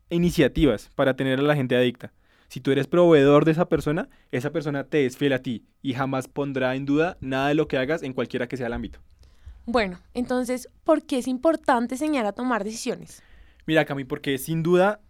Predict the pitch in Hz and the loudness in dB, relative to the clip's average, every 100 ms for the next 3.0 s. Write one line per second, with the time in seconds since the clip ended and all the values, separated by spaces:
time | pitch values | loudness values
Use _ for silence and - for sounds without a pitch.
0 | _ _ - 151 143 143 131 156 170 143 | _ _ -4 -4 0 0 0 4 4 4
1 | 147 156 - 160 151 - 127 - 127 127 | 2 0 -2 -6 -6 -4 -6 -4 -2 -2
2 | 143 160 147 127 113 113 - 120 - | -4 -6 -6 -6 -8 -8 -8 -10 -12